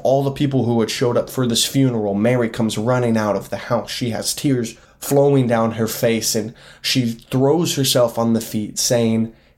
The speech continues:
"If you would have been here, my brother wouldn't have died." Jesus sees this scene and the fellow family and friends of the Jewish faith were there and seeing this display of emotion, they start to weep as well, and they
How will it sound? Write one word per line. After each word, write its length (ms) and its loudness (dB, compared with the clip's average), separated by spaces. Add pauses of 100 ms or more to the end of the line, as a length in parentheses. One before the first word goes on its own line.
"If 280 -2
you 320 2
would 380 4
have 380 -6
been 240 0
here, 340 -14 (160)
my 160 -2
brother 400 0
wouldn't 400 -4
have 140 -16
died." 420 -10 (180)
Jesus 480 0
sees 300 0
this 220 -2
scene 480 0
and 160 -2
the 180 -6 (220)
fellow 640 0 (160)
family 560 2
and 100 -2
friends 800 -2 (240)
of 200 -2
the 60 -2
Jewish 400 0
faith 260 -2
were 80 -2
there 280 2
and 220 -6 (100)
seeing 580 2
this 400 -4 (220)
display 580 0
of 140 -2
emotion, 600 0
they 220 2
start 400 -4
to 220 -2
weep 320 -4
as 240 -6
well, 300 0
and 160 -2
they 260 0